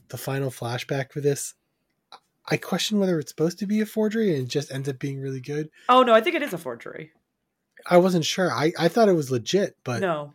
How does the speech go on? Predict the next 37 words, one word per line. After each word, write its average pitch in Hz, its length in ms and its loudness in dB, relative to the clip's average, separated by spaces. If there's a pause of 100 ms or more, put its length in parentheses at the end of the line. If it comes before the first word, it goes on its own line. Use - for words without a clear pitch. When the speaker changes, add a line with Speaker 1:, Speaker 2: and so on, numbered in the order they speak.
(100)
Speaker 2:
I 202 100 -6
think 233 100 -8
it's 226 100 -10
a 165 40 -16
forgery. 127 420 -14
Speaker 1:
Okay. 131 220 -6 (340)
Speaker 2:
Yeah. 151 280 -8 (260)
We'll 277 120 0
get, - 140 0
we'll 262 160 6
get - 200 0
there. - 280 -8 (920)
We're 240 140 0
then 302 180 4
with 320 160 -4
Greg 240 200 0
Sanders 190 840 -4 (240)
and 175 360 -4
Grissom. 175 600 -4
It, 208 160 0
well, 185 260 4
yeah, 175 140 2
Greg 214 200 -2
Sanders 202 260 -4
in 180 160 -10
Grissom's 170 320 -8
office. 143 480 -6 (1300)
The 156 100 -4
Beetle 165 280 2
tested 175 440 -2 (300)
positive 202 400 -2
for 214 120 -4
human 240 360 -6
D 277 180 -2
N 277 120 -2
A, 233 500 0
so 160 840 -2